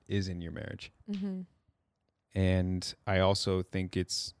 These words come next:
Speaker 1: I prob-, I mean, I, I don't really, I didn't know the switch, <laughs> you know, like, or the dimmer rather.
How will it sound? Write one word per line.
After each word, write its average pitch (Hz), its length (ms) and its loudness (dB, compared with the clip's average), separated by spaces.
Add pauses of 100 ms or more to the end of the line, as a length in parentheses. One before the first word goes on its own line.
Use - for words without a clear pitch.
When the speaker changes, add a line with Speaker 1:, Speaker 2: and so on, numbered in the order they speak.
(100)
Speaker 1:
I 95 80 0
prob-, 92 320 -2
I 110 80 0
mean, 117 140 6
I, 101 140 2
I 110 140 8
don't 120 200 6
really, 104 220 0
I - 120 6
didn't 127 180 4
know 107 240 4
the 92 140 -6
switch, - 500 -6 (320)
<laughs> - 380 -8
you 113 80 -6
know, 110 180 0
like, 98 300 -4 (440)
or 131 120 6
the 110 80 4
dimmer 98 480 2
rather. 85 360 0